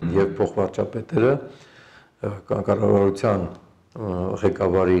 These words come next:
ներքո պատասխանատու են, ը,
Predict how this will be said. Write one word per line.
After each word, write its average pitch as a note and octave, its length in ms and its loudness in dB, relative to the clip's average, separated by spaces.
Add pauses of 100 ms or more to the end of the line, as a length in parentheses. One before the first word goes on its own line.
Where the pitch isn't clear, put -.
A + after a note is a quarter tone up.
(100)
ներքո F2 460 0 (240)
պատասխանատու G2+ 760 -2
են, A2+ 180 2
ը, - 960 -10